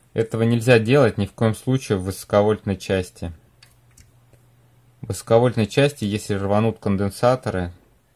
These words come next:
то, боюсь, вы намотаетесь на шим-контроллер, на силовой ключ. На серьёзный ремонт можно намотаться. Да может взорваться и даже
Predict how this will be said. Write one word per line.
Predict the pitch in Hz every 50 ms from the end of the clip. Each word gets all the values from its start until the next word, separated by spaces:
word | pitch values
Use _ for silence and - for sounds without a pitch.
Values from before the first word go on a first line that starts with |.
| _ _ - _ _ _ _ _ _ _ _ _
то, | - 107 107 113 113
боюсь, | 98 104 101 101 110 110 110 -
вы | - 101 107 110
намотаетесь | 107 104 101 98 95 90 - 101 98 98 95 95 - 92 85 - - - _ _ _ _ _ -
на | - - 98
шим-контроллер, | - - 113 110 - - 104 98 98 - 104 107 107 113 113 104 107 101 95 - _ _ _ _ _ _ _ _ _ _ _ _ _ -
на | - 101
силовой | - - 101 101 98 101 107 110 104
ключ. | - - 101 101 104 104 101 98 - - - _ _ _ _ _ _ _ _ _ _ - - - -
На | 113 107 117 117
серьёзный | - 147 151 151 143 123 101 101 98
ремонт | 98 101 95 92 92 87 -
можно | 92 90 90 90 90
намотаться. | 90 90 92 - - 90 85 - - - -
Да | 92 95 120
может | 127 139 147 139 127 127
взорваться | 107 104 104 117 113 117 123 135 131 - - - 101
и | 98
даже | 95 104 107 107 98 101 98 90